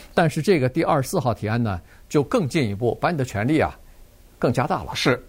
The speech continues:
Speaker 2: 但这个呢，就跟刚才洗肾透析中心的情况是一样的。多数的专家认为，呃，这个提案呢，老百姓根本不具备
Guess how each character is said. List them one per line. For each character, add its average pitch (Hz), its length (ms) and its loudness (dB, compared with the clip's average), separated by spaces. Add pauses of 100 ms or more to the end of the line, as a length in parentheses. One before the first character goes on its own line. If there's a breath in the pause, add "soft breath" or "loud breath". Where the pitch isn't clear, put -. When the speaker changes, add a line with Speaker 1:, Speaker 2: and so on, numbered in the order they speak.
Speaker 2:
但 165 160 2
这 175 160 -2
个 135 80 -2
呢， 123 140 0
就 123 100 -4
跟 139 140 -2
刚 139 160 -2
才 123 340 2 (440)
洗 107 200 -6
肾 117 340 2
透 120 140 -2
析 117 120 -2
中 127 140 -2
心 117 200 0
的 101 80 0
情 101 160 -4
况 104 120 0
是 95 120 -4
一 85 60 -2
样 101 200 2
的。 73 160 -10 (760 loud breath)
多 196 160 4
数 156 160 -2
的 107 100 -4
专 123 220 -2
家 120 140 4
认 104 160 -2
为， 85 200 -6 (140)
呃， 117 160 -6 (160)
这 147 240 2
个 101 260 0 (540)
提 123 180 0
案 123 160 2
呢， 90 160 -2
老 113 140 2
百 101 100 0
姓 110 240 -4 (360)
根 170 320 0
本 87 300 -4
不 120 260 -4
具 135 260 0
备 104 340 0